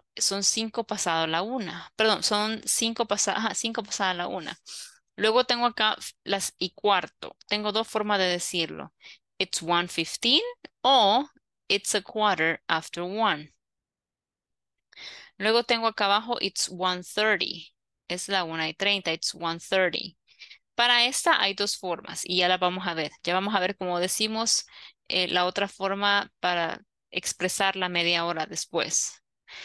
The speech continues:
Luego tengo one forty and twenty to two. Cuando yo voy en la segunda, en la segunda parte del reloj, ya del número seis al doce, ¿verdad? Ahí incluso en español ya no ocupo son las, sino que digo faltan tanto para las tanto,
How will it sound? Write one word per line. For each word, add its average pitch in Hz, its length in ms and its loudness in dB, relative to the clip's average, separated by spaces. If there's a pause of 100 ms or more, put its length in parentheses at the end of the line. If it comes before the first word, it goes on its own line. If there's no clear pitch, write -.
(180)
Luego 214 240 2
tengo 214 280 0
one 180 340 0
forty 202 560 2
and 175 260 0
twenty 165 460 -6
to 165 160 -4
two. 202 340 2 (960)
Cuando 226 300 2
yo 240 200 2
voy 392 180 4
en 339 140 4
la 311 60 0
segunda, 233 1040 2 (140)
en 196 180 -4
la 196 80 -2
segunda 196 400 -2
parte 208 320 0
del 202 160 2
reloj, 170 340 -2
ya 175 180 2
del 175 180 -6
número 185 260 -4
seis 190 320 0
al 233 140 2
doce, 226 440 2 (360)
¿verdad? 190 400 0
Ahí 190 320 0
incluso 220 420 -2
en 220 80 -4
español 196 460 -4
ya 240 120 0
no 202 160 -2
ocupo 185 380 -6
son 175 340 0
las, 196 240 2
sino 175 240 -4
que 202 120 0
digo 190 200 4
faltan 208 540 0
tanto 220 380 -4
para 202 260 -2
las 170 260 -6
tanto, - 480 -4